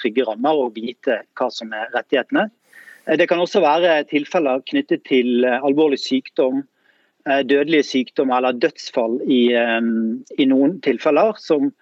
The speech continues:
eh, hvor det også kan være en fordel for barna at, eh, den gjenlevende, eventuelt bonusforelderen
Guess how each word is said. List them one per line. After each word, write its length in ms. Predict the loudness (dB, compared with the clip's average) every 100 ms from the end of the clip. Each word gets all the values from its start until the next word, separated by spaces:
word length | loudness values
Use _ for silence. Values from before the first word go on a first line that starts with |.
| _ -20 _ _
eh, 160 | -2 0
hvor 140 | 2
det 100 | 2
også 180 | 0 0
kan 140 | 0
være 180 | 2 0
en 120 | 0
fordel 300 | 0 0 0 -4
for 100 | -2
barna 400 | -2 -2 -6 -6 -6
at, 240 | -8 _
eh, 160 | -2 -2
den 360 | -2 -2 -2 -6 _ _ _ _ -4
gjenlevende, 680 | -2 0 0 0 -2 -2 -4
eventuelt 380 | -2 -2 -4 -4 -6
bonusforelderen 960 | -2 0 0 -2 -4 -2 0 -2 -2